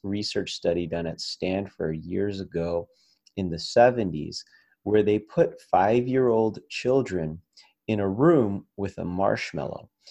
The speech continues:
And so they would put the five-year-old child in the room with one marshmallow, and they told the child, "You can either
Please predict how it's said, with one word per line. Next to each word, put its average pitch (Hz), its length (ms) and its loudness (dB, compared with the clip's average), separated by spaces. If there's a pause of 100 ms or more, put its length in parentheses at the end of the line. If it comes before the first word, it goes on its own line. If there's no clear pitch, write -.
(240)
And 104 120 -4
so 107 120 0
they 110 100 4
would 117 180 0
put 170 200 2
the 240 80 -2
five-year-old 120 680 4
child 90 540 -4
in 113 160 -2
the 127 100 0
room 98 340 0
with 92 220 -2
one 104 260 0
marshmallow, 80 760 -4 (520)
and 107 140 0
they 113 120 4
told 156 420 4
the 165 80 2
child, 78 500 -2 (480)
"You 110 180 2
can 135 200 2
either 120 400 0